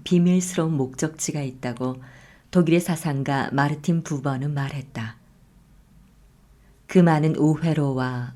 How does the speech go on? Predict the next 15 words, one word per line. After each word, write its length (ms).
막다른 580
길과 560
무너뜨린 520
과거들이 520
없었다면 880
지금의 400
나는 300
없었을 520
것이다. 500
그 300
길들이 460
있었기에 720
지금의 640
내가 360
있다. 500